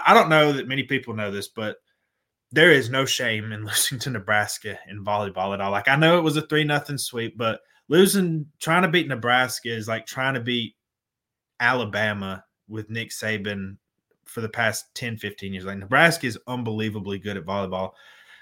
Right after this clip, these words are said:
They really fought hard and battled hard. I was, I was, uh, keeping up with it and watching it all day on Thursday, hoping they could pull a stunner because that would be some, some huge event. Like, there was, um, th-,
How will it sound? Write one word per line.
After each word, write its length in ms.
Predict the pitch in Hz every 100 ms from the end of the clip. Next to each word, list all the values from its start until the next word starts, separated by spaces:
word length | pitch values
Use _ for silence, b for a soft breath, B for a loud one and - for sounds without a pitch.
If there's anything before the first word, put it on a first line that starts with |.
| B -
They 160 | 151
really 240 | 170 170 151
fought 260 | 143 131
hard 220 | 131 131 117
and 80 |
battled 280 | 110 120 113
hard. 200 | 110 120
I 80 | 120
was, 140 | 117 - 123
I 100 | 123
was, 320 | 120 107 107
uh, 200 | 104 95
keeping 300 | - 147 127
up 160 | 120 123
with 80 | 117
it 80 |
and 100 | 107
watching 340 | 107 110 - 110
it 120 | -
all 200 | 110 117
day 200 | 104 104
on 200 | 104 98
Thursday, 580 | 107 104 98 98 98 92 _ _ _
hoping 360 | - 151 156 135
they 120 | 123
could 180 | 120 110
pull 160 | 131 113
a 40 |
stunner 400 | - 113 113 107
because 280 | 101 101 107
that 140 | 117
would 120 | 120 104
be 80 |
some, 420 | 101 113 107 101 98
some 200 | - 107
huge 320 | - 113 98
event. 360 | 95 98 98 92
Like, 180 | 95 -
there 160 | 113
was, 300 | 107 98 - b b b b b
um, 480 | 98 104 95 92 90 _
th-, 140 | -